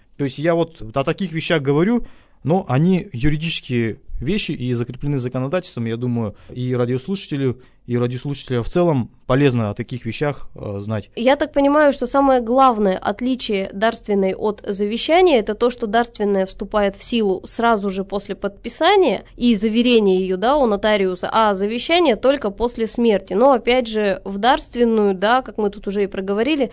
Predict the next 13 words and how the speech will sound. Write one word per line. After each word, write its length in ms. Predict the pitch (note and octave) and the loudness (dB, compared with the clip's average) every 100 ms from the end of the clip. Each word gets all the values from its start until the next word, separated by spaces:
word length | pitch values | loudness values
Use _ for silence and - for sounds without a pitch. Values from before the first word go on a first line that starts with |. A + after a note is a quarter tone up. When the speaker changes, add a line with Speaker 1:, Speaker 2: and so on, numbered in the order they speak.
| - | 0
Speaker 2:
можно 600 | A3 C4+ A#3+ G#3+ F#3 F3 | 6 6 6 4 0 -2
и 420 | G#3+ A3 A3 - - | -4 -4 -2 -4 -8
в 100 | - | -12
каких-то 380 | A3 B3 - | -10 -8 -4
случаях, 400 | A#3 C4 B3 G3+ | -2 -2 -2 -4
наверное, 340 | A3 G#3+ A3 G3+ | -2 -2 0 -2
даже 220 | G#3 A3 | -2 0
необходимо 680 | G#3+ G#3 - A3+ G#3+ A#3 F3+ | 0 0 -2 -2 2 2 0
включать, 520 | - G#3 G#3 A3+ F#3+ | -4 -8 -4 0 0
а, 100 | F#3+ | 0
пункты 640 | F#3+ - D4 D#4 - A#3+ A3 | -4 0 4 2 2 0 0
о 180 | - G#3+ | 2 0
том, 480 | - B3+ A3+ F#3+ | 2 4 4 2